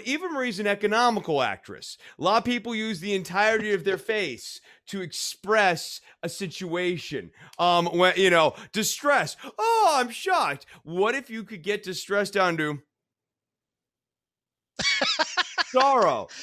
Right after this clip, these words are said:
Speaker 1: You, you know, you're, you're crying, you're feeling bad, you're, like, your head in your hands. What if you get that down to, you know, I, I
Speaker 2: I
Speaker 1: mean, this is the thing about Eva Marie. I, I,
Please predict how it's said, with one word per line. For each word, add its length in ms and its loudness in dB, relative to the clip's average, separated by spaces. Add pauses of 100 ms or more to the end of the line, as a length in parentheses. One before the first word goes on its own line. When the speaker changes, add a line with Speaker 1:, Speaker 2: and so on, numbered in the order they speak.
(160)
Speaker 1:
You, 140 -4
you 200 -4
know, 200 4
you're, 200 -4
you're 160 -10
crying, 520 0
you're 80 -6
feeling 380 -4
bad, 260 -2
you're, 100 -2
like, 300 -4
your 100 -14
head 220 -4
in 60 -8
your 120 -4
hands. 280 -4 (220)
What 160 0
if 80 -2
you 120 -4
get 220 0
that 180 4
down 260 2
to, 220 -2 (2750)
you 80 -2
know, 180 4
I, 180 4
I 140 4
Speaker 2:
I 20 4
Speaker 1:
mean, 360 4
this 140 -16
is 100 -18
the 120 -2
thing 320 2
about 320 4
Eva 220 2
Marie. 380 -2
I, 420 0
I, 120 -2